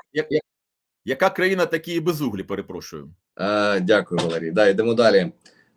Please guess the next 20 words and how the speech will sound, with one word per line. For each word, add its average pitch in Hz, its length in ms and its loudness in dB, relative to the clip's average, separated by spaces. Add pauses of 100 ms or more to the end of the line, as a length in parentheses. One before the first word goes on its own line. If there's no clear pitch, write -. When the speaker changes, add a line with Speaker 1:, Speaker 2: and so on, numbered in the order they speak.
Speaker 2:
Е, 101 340 0
хештег 117 600 0 (120)
тридцять 123 520 -2
днів. 98 500 -4
Чи - 180 -10
вдасться 101 420 -2
досягти 90 440 -8
взагалі 85 480 -6
Трампа 98 420 -10
ось 76 200 -10
цього, 87 440 -6 (680)
е, 87 80 -4
пресловутого 90 840 -6
вже 76 360 -10 (1040)
припинення 104 560 0
вогню 95 300 -4
на 92 140 -4
тридцять - 380 -12
днів? - 200 -16 (1600)
Speaker 1:
Ні. 104 360 -6